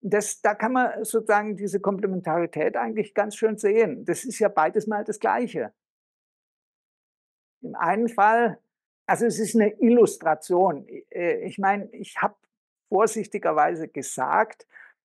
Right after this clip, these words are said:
das muss man jetzt natürlich erstmal operationalisieren, dann muss man die richtigen Observablen finden und dann muss man schauen, dass sie komplementär sind. Also so geht's lege artis. Ich habe das ja nur, ich habe ja gesagt, es sind mögliche Kandidaten,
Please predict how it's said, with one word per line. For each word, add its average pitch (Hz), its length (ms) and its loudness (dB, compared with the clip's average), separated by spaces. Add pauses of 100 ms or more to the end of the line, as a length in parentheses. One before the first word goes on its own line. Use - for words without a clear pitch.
das 185 180 -2
muss 214 200 2
man 208 120 -2
jetzt 180 180 -2
natürlich 180 300 0
erstmal 170 400 -2
operationalisieren, 160 1200 0
dann 170 160 0
muss 180 160 -10
man 165 120 -6
die 151 120 -4
richtigen 170 440 -2
Observablen 160 680 0
finden 208 400 -4
und 165 160 -6
dann 170 160 2
muss 196 160 -4
man 196 140 -6
schauen, 156 260 0
dass 160 160 -2
sie 160 60 -10
komplementär 143 720 -4
sind. 113 220 -8
Also 147 220 -4
so 185 180 4
geht's 180 360 2
lege 160 420 0
artis. 151 520 0 (340)
Ich - 320 -6
habe 170 160 2
das 214 160 0
ja 185 100 4
nur, 202 340 2
ich 175 120 -8
habe 165 160 -2
ja 156 60 -2
gesagt, 160 320 -2
es - 60 -14
sind 165 200 -4
mögliche 170 440 -2
Kandidaten, 143 840 -2